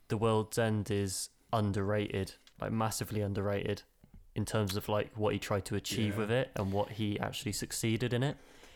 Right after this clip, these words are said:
Speaker 1: The fact that it
Speaker 2: Yeah.
Speaker 1: was un-, uh, like, unintentionally as well, like, seeped into this greater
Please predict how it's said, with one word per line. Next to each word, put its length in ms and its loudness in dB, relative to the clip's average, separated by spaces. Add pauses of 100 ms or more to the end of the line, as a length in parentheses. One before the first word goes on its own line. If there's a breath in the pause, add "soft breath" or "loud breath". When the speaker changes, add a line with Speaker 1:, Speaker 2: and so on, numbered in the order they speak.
(220 loud breath)
Speaker 1:
The 80 -6
fact 340 -2
that 100 -2
it 140 -2
Speaker 2:
Yeah. 60 -2
Speaker 1:
was 260 -2 (540)
un-, 420 2 (320)
uh, 180 2
like, 260 0 (240)
unintentionally 760 2
as 140 0
well, 260 2
like, 340 -2 (360 soft breath)
seeped 400 -2
into 280 -2
this 320 -2 (120)
greater 600 0